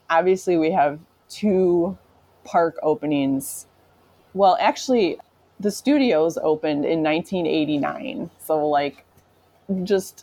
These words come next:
on the verge of the nineteen nineties. So before we jump into the nineteen nineties, let's just talk about the opening of the studios really quick. And what was your perspective on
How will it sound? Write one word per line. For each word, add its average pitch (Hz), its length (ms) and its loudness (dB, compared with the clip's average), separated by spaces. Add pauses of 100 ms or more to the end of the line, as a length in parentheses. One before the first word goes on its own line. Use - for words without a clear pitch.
on 170 180 -2
the 165 100 0
verge 147 340 -2
of 143 140 -2
the 143 80 0
nineteen 135 440 -2
nineties. 135 400 -4
So 165 140 0
before 190 320 -2
we 220 100 0
jump 165 220 -4
into 160 240 -4
the 151 60 -4
nineteen 147 360 -2
nineties, 143 380 -4
let's 156 180 -2
just - 220 -12
talk 147 240 -4
about 139 480 0
the 160 100 0
opening 151 460 -2
of 143 100 -2
the 147 100 -4
studios 143 680 -2
really 139 280 -2
quick. - 420 -6
And 143 360 -2 (580)
what 165 380 -2
was 180 200 -4
your 160 400 0 (260)
perspective 151 680 -2
on 135 600 -2